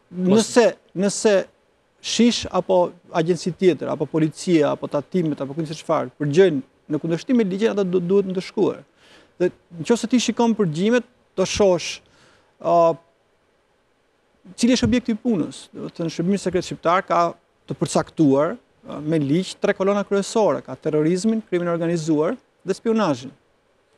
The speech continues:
Speaker 2: Këto janë kolonat që, do të thënë, paguhet nga taksa paguesi shqiptar, ë, për të ndjekur dhe për të gjurmuar ato persona që përbëjnë rrezik kombëtar, rrezik për sigurinë kombëtare të Shqipërisë.
Speaker 1: Ne, në qoftë se nuk futemi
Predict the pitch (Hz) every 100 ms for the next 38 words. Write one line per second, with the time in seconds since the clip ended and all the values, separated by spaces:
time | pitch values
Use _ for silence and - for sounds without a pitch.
0 | _ _ - 190 185 175 _ - 165 160
1 | 170 160 _ _ - 156 - _ _ _
2 | _ _ _ _ _ 165 143 156 - _
3 | _ 165 143 185 175 262 - - 170 -
4 | 185 - 175 180 185 180 - - 165 160
5 | 285 _ _ _ _ 175 170 - - 196
6 | 165 185 185 233 269 - 175 202 208 254
7 | 202 214 220 202 208 220 214 220 226 202
8 | 202 202 202 214 170 185 185 175 170 190
9 | - 175 175 165 165 175 175 170 202 -
10 | 175 175 196 185 165 156 143 - 127 151
11 | 170 165 170 143 156 147 180 - 180 170
12 | 143 135